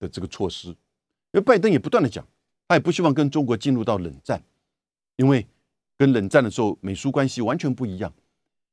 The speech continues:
经过了三年半对中国大陆的贸易性的惩罚，哦，再一次的证明，整个全球化的国际分工，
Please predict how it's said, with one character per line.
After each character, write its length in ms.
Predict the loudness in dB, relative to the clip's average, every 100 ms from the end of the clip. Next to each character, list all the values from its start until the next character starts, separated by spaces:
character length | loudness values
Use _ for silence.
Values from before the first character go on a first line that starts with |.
| _
经 120 | 2 4
过 140 | 4
了 60 | 4
三 200 | 2 2
年 160 | 2
半 220 | 4 2
对 140 | 4 0
中 160 | 0
国 80 | 0
大 160 | 2 2
陆 120 | 0
的 120 | -2
贸 240 | 2 2 0
易 60 |
性 200 | -4 -6
的 80 | -6
惩 180 | -12 -12
罚， 260 | -10 -12 -16 _ _ _ _ _ _
哦， 180 | -20 -20 _ _ _ _ _ _ _ _ _ 2
再 160 | 2 2
一 40 |
次 120 | -2
的 80 | -4
证 160 | -2 -4
明， 200 | -6 -14 _ _ _
整 160 | 0 2
个 120 | 2
全 220 | 0 0 2
球 180 | 0
化 320 | 2 2 2 0
的 140 | -6
国 180 | -6 -4
际 160 | -4
分 220 | -2 -2 0
工， 220 | -2